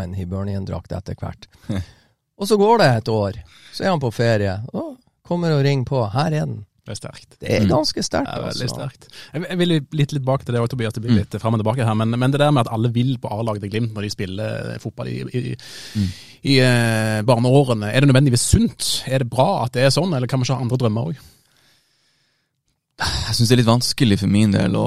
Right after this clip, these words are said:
Speaker 2: eh, å si så veldig mye om det, fordi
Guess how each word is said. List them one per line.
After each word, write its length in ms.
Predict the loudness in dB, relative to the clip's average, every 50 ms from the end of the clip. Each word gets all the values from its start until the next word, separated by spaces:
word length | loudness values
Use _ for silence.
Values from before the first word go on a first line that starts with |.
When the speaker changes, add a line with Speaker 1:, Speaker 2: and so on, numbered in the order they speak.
| 0 2 2
Speaker 2:
eh, 480 | 4 4 4 4 4 4 4 2 2 0 -2 -6 -12 -18 _ _ _ _ _ _ _ _ _ _ _ _ _ _ -4
å 120 | 0 2 2 2 2 0 -2 -2
si 440 | -4 -4 -2 -2 -2 -2 0 0 0 0
så 160 | 0 -2 -2
veldig 220 | -2 0 0 0 0
mye 200 | 0 0 -2 -4 _ -4 -2 2
om 220 | 2 4 4 4 2
det, 120 | 2 0 -2
fordi 280 | -2 -2 0 2 2